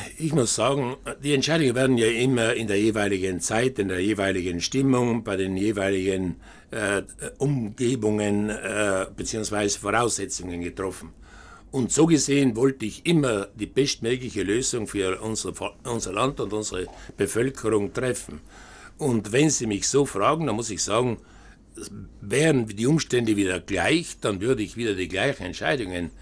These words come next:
treffen. Ich habe nie eine Entscheidung getroffen, wo ich nicht voll und ganz überzeugt war.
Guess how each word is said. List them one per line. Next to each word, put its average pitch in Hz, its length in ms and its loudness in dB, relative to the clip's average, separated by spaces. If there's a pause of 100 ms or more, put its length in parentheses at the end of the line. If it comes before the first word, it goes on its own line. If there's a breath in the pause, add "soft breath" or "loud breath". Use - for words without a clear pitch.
(180 loud breath)
treffen. 107 320 0
Ich 92 140 -6
habe 104 160 0
nie 131 160 0
eine 107 180 0
Entscheidung 98 480 -2
getroffen, 98 440 -6 (340 loud breath)
wo 113 140 2
ich 98 120 2
nicht 117 220 -4
voll 139 260 4
und 107 100 -2
ganz 107 280 -4
überzeugt 92 560 -2
war. 82 240 -6